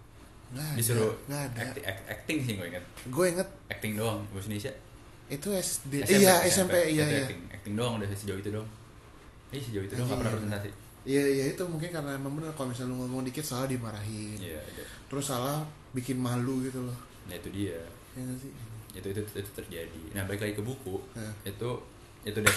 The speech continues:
Speaker 2: <laughs> itu, itu, itu.
Speaker 1: Malah yang kebalikin yang bintang tamunya.
Speaker 2: <laughs>
Speaker 1: Bodoh amat lah, lanjut, ya.
Speaker 2: Balik, balik lagi ke buku tuh,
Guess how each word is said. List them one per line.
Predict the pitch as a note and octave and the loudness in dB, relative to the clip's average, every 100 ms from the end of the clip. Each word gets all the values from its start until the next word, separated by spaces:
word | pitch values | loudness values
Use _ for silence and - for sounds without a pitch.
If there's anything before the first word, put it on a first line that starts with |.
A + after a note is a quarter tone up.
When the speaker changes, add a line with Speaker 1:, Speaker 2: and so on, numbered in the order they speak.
| - | 4
Speaker 2:
<laughs> | - A2 | -2 0
itu, | A#2+ | 4
itu, | - - D#3+ | 4 6 6
itu. | C3 C#3+ | 6 10
Speaker 1:
Malah | F3 F3 D#3 | 10 12 10
yang | D#3 | 6
kebalikin | D3+ C#3+ D3 D3 F3 E3+ - - - - | 4 6 6 6 2 -2 -6 -14 -18 -8
yang | F#3 F#3+ F#3 E3+ | 4 6 6 2
bintang | D#3 D#3 D#3 | 4 4 4
tamunya. | D#3+ D3+ D3+ D3+ E3 D3 B2 C#3+ - | 4 4 6 8 10 10 8 2 -4
Speaker 2:
<laughs> | - - - | -10 -4 2
Speaker 1:
Bodoh | C#3 D3+ | 4 4
amat | D#3 D#3 | 2 2
lah, | D3 - | 0 0
lanjut, | D3+ D#3 D#3 | 4 4 4
ya. | D3+ | 0
Speaker 2:
Balik, | C3+ C3 C3 | 6 6 6
balik | A#2+ | 6
lagi | A#2 A2 | 4 2
ke | G#2 | -2
buku | F#2+ A#2 | -2 0
tuh, | C3+ | 4